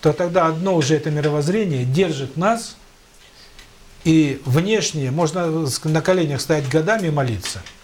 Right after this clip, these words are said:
и не знать, что такое главный грех. Или считать, что, э, г-, уни-, унижение себя — это есть главная добродетель.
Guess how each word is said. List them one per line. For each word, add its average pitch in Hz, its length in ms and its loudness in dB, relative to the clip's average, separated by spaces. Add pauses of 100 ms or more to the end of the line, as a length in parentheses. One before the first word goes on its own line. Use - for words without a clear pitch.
(280)
и 151 100 0
не 156 80 4
знать, 190 220 0
что 160 100 -2
такое 135 220 0
главный 135 340 0
грех. 90 220 -6 (580)
Или 196 240 2
считать, 165 380 0
что, - 240 -2 (360)
э, 135 240 0
г-, 147 360 0
уни-, 165 420 0
унижение 175 560 2
себя — 175 320 0
это 160 180 -2
есть 147 120 -2
главная 139 340 -2
добродетель. 113 540 -6